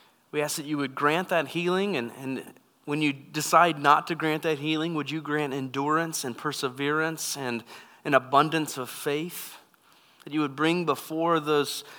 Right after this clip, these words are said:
people, um, who are suffering and, and ill, Lord, that you would remind them that you are the suffering Savior,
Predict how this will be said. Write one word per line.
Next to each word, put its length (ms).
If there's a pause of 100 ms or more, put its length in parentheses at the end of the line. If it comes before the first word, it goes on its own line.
(240)
people, 720 (100)
um, 420 (100)
who 120
are 260
suffering 760
and, 180 (220)
and 240
ill, 400
Lord, 240
that 180
you 300
would 360
remind 640
them 440
that 160
you 300
are 120
the 100
suffering 540
Savior, 680